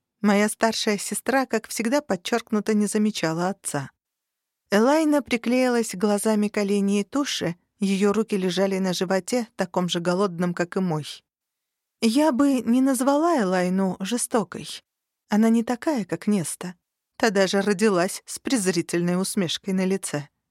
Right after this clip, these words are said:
Но Элайна иногда не понимала простых вещей.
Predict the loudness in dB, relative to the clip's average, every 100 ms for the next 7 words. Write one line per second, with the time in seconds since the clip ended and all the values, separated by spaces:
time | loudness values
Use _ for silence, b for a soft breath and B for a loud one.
0 | _ 0 0 2 0 2 2 2 2 2
1 | 2 0 -4 0 2 2 0 0 0 2
2 | 0 -4 _ _ _ _ _ _ 0 2
3 | 2 2 2 2 2 0 0 -2 0 -6
4 | -4 -4 -2 -4 -6 -10